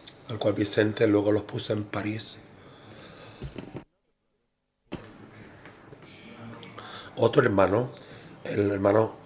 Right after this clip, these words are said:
Juan Paré, colaboró mucho con San Vicente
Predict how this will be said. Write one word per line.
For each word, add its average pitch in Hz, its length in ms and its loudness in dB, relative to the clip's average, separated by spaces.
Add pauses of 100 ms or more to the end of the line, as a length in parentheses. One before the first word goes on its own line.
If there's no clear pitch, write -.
Juan 107 320 4
Paré, 110 400 0 (1400)
colaboró 104 380 6
mucho 113 440 2
con 107 100 -2
San 101 140 -2
Vicente 98 520 0